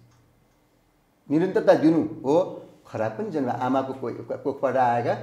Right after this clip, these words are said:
विभिन्न बच्चाहरूका रङ, रूप र प्रवृत्तिहरू फरक हुन्छ। प्रकृति र ईश्वरको देन हो, तै पनि प्लस, प्लस, प्लस नै हुन्छ। हुन त माइनस, माइनस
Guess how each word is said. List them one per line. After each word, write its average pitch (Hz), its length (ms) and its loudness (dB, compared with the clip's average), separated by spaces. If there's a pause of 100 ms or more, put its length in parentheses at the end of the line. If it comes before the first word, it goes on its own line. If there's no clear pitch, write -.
(340)
विभिन्न 117 400 -4 (340)
बच्चाहरूका 117 580 -8
रङ, 107 280 -6
रूप 117 440 -12
र 107 100 -10
प्रवृत्तिहरू 117 600 -8 (100)
फरक 131 160 -8
हुन्छ। 131 180 -10
प्रकृति 117 500 -10
र 110 40 -10
ईश्वरको 135 440 -8
देन 131 240 -4
हो, 135 100 -4
तै 135 400 -6
पनि 143 220 0 (560)
प्लस, 165 220 4 (420)
प्लस, 147 160 0
प्लस - 420 0
नै 170 60 -2
हुन्छ। 110 260 -4 (360)
हुन 120 160 -2
त 117 380 -6
माइनस, 113 560 -6
माइनस 107 380 -8